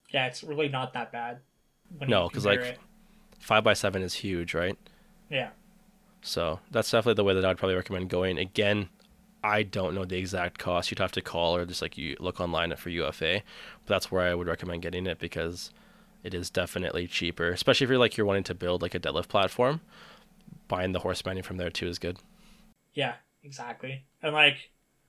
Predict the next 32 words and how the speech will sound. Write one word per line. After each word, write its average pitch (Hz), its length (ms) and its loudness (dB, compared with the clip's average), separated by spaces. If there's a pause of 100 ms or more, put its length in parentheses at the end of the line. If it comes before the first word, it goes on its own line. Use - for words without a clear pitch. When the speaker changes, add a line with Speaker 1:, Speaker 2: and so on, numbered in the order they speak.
(200)
Speaker 1:
the 151 100 2
last 175 460 8
little 156 300 4
note 139 260 2
I 143 140 4
will 135 260 0
say, 135 600 0
because 139 280 -6
you're 135 80 -6
gonna 135 160 0
think 135 240 -8
you're 139 80 -6
getting, 135 220 -6
like, 127 180 -6
a 123 60 -12
super 123 300 -10
good 127 180 -6
deal 135 260 -6
on 135 140 -6
certain 131 280 -10
weights, 175 420 -6 (420)
is 139 440 0
make 143 180 -4
sure 147 180 2
you're 131 540 -4 (200)
noticing 143 500 0
the 135 80 2
difference 131 340 -4
between 131 580 -6
Olympic 135 560 -4
plates - 600 -2
and, 131 580 0